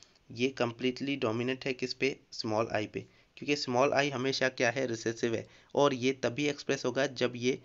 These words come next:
होमोजाइगस कंडीशन के अंदर हो। तो यहाँ पर ये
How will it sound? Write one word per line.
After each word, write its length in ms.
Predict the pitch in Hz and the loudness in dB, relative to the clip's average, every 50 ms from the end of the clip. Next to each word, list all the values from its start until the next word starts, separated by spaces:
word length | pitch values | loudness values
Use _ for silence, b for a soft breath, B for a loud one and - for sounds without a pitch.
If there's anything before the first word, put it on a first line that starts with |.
| b b b b _ - | b b b b _ 0
होमोजाइगस 600 | 117 117 117 127 131 123 117 110 104 110 113 - | 2 2 4 4 4 6 6 6 6 4 2 0
कंडीशन 440 | - 104 107 104 104 - 107 104 | 0 -2 -2 -2 -2 -2 -2 -2
के 100 | 104 - | -2 -2
अंदर 180 | 101 107 101 98 | -4 -2 -4 -4
हो। 180 | 110 110 110 - b b b b b b b b | -4 -6 -8 -10 b b b b b b b b
तो 320 | 139 135 135 139 135 127 | 4 6 6 6 6 4
यहाँ 300 | 127 120 120 123 139 139 | 4 2 2 0 0 0
पर 220 | - - 143 139 | 2 2 2 2
ये 300 | 139 131 131 135 135 - | 2 0 -2 0 -2 -2